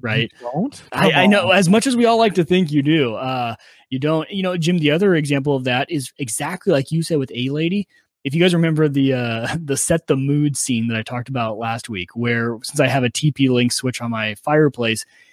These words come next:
Speaker 1: it turns off the lights in the living room, turns on the fireplace, and starts to play smooth jazz out of A-Lady. Uh, well, that was just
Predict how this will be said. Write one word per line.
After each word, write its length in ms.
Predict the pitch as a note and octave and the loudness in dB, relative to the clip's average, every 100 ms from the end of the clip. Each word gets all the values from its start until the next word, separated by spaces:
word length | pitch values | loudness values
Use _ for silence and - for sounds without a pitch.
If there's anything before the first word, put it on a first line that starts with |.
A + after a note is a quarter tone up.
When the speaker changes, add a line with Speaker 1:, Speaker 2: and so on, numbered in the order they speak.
| _ | _
Speaker 1:
it 200 | B2 A#2+ | 0 0
turns 280 | - F3 F3 | 0 2 4
off 200 | F3+ E3 | 4 4
the 60 | D#3+ | 4
lights 260 | D3 C#3+ | 4 2
in 60 | C#3 | 0
the 60 | B2+ | 0
living 220 | A#2 A#2 | -2 -4
room, 180 | A2+ A#2 | -6 -8
turns 300 | - D#3 D3+ | -4 -2 0
on 120 | C3+ | 0
the 80 | A#2+ | -2
fireplace, 760 | - B2+ A#2+ - A2+ G#2+ G#2+ | -4 -4 -4 -6 -6 -6 -6
and 160 | - B2+ | -10 -10
starts 300 | C3 B2+ - | -6 -4 -6
to 100 | - | -6
play 180 | - A#2 | -2 -2
smooth 380 | - C3 B2+ A2+ | 0 0 0 0
jazz 320 | A#2+ A#2 G#2 | -2 -2 -4
out 140 | G#2+ | -8
of 220 | A2 G#2+ - | -10 -12 0
A-Lady. 500 | D3+ D#3+ F2+ D2 F2 _ - - - | 2 4 0 -4 -14 _ -20 -16 -2
Uh, 240 | B2 A#2+ G2+ | 0 0 0
well, 160 | E3+ C#3+ C#3+ | -2 -2 0
that 160 | G3+ | 4
was 120 | D4 | 4
just 240 | - F3 | 4 0